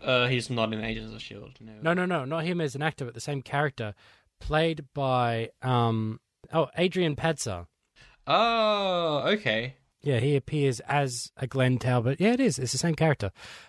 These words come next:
Speaker 2: uh, in Agents of shield,
Speaker 1: Huh.
Speaker 2: which is quite interesting. Um, and I didn't realise it until I saw this, and I, I thought, "That's a familiar name." Oh, there we go. So him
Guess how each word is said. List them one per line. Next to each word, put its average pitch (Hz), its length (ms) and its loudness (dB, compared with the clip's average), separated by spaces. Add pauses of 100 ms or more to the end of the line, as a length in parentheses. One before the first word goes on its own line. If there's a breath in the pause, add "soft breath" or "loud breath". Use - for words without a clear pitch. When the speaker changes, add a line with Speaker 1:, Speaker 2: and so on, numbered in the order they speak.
Speaker 2:
uh, 131 240 4
in 131 120 0
Agents 127 300 0
of 113 80 -8
shield, 117 320 -2 (100)
Speaker 1:
Huh. 285 220 -4 (220)
Speaker 2:
which 127 180 0
is 117 160 2 (200)
quite 175 220 4
interesting. 127 440 -4 (400 loud breath)
Um, 139 280 4
and 143 120 2
I - 20 6
didn't 156 240 2
realise 135 460 4
it 113 100 -6
until 120 220 -2
I 120 80 6
saw 127 200 2
this, 127 220 4
and 117 160 0 (100)
I, - 40 0
I - 20 0
thought, - 240 -4
"That's - 240 -2
a - 60 -10
familiar 165 500 4
name." 185 480 0 (240)
Oh, 220 200 2
there 107 120 0
we 131 80 0
go. 185 220 2 (1400 loud breath)
So 135 380 2 (120)
him 196 440 0